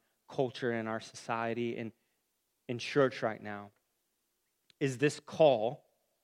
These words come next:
to, to live out what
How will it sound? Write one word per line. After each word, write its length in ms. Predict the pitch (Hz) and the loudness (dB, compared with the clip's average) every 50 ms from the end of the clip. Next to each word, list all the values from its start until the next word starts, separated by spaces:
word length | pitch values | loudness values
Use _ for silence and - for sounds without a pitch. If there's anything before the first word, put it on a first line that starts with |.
| _ _ _ _ _ _ _ _ _ _ _ _ _ _ - | _ _ _ _ _ _ _ _ _ _ _ _ _ _ -8
to, 180 | - - 143 131 - - | -2 0 0 -2 -2 -6
to 180 | - - 143 127 | -4 -4 -2 -2
live 540 | 120 120 120 123 135 147 147 147 131 123 139 - | -2 0 6 8 10 10 10 10 8 4 -2 0
out 500 | 131 120 117 117 113 - - - - - _ _ _ _ _ _ _ _ _ _ _ _ _ _ _ _ _ _ _ _ _ _ _ _ _ _ _ | 2 2 2 2 0 -4 -12 -20 -20 -20 _ _ _ _ _ _ _ _ _ _ _ _ _ _ _ _ _ _ _ _ _ _ _ _ _ _ _
what 280 | - 127 123 120 - - | -4 0 0 0 0 -2